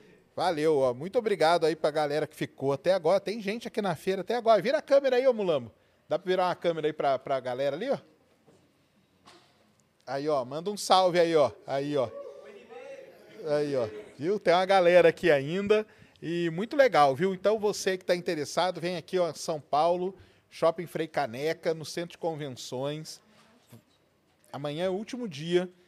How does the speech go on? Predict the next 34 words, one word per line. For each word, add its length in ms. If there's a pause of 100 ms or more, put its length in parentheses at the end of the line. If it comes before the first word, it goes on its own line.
(180)
Então, 180
você 120
quer 180
vir 180
aqui, 400
você 160
se 140
interessou, 680
quer 140
conhecer, 640 (360)
quer 220
apresentar 540
algo, 140
vai 140
conversar, 760
quer 140
fazer 180
um 80
network, 720
aí 80
você 240
quer 160
entrar 260
nessa 220
área, 280 (380)
vem 160
aqui 160
pra 140
São 200
Paulo. 360
Se 160
você 300
é 60
daqui, 520